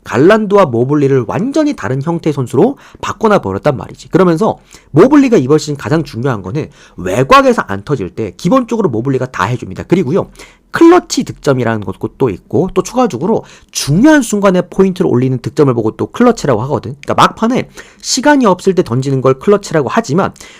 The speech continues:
보통은 이제 점수를 좀 벌려야 될 때, 점수가 벌어질 것 같을 때, 점수가 따라잡힐 것 같을 때, 그때 점수를 차곡차곡 쌓아준 선수를 보고 또 클러치 득점이라고 하는데,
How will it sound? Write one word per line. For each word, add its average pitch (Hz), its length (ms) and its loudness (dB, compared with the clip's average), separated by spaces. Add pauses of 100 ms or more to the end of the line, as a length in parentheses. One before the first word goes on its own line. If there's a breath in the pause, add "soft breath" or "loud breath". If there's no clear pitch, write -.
(120)
보통은 247 520 4
이제 175 220 2
점수를 165 420 2
좀 175 180 -2
벌려야 131 380 2
될 107 180 -2
때, 226 200 -2 (180 soft breath)
점수가 180 460 0
벌어질 175 340 4
것 135 80 0
같을 110 260 -2
때, 208 240 0
점수가 160 380 0
따라잡힐 240 360 0
것 147 80 -2
같을 107 280 -4
때, 233 220 0 (260 loud breath)
그때 277 420 0
점수를 156 460 -2
차곡차곡 220 560 -4
쌓아준 185 420 2
선수를 139 300 -2
보고 113 240 -2
또 285 260 2 (240 loud breath)
클러치 302 400 2
득점이라고 123 480 0
하는데, 110 440 -4